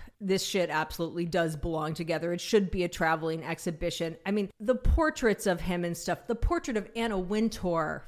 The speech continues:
for God's sake, that made me wanna cry,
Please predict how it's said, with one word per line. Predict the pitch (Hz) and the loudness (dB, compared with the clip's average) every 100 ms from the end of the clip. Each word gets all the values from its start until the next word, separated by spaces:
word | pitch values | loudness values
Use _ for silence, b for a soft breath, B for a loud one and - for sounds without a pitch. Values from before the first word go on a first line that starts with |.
| - | -2
for | 190 | -2
God's | 170 165 160 151 | 4 4 4 -2
sake, | - 151 147 143 - - _ _ | -6 -6 -6 -12 -18 -20 _ _
that | 190 233 277 240 | 0 2 4 4
made | 226 | 4
me | 214 | 4
wanna | 202 185 160 | 0 -2 -4
cry, | - 196 165 139 104 120 | -6 -4 0 0 -2 -10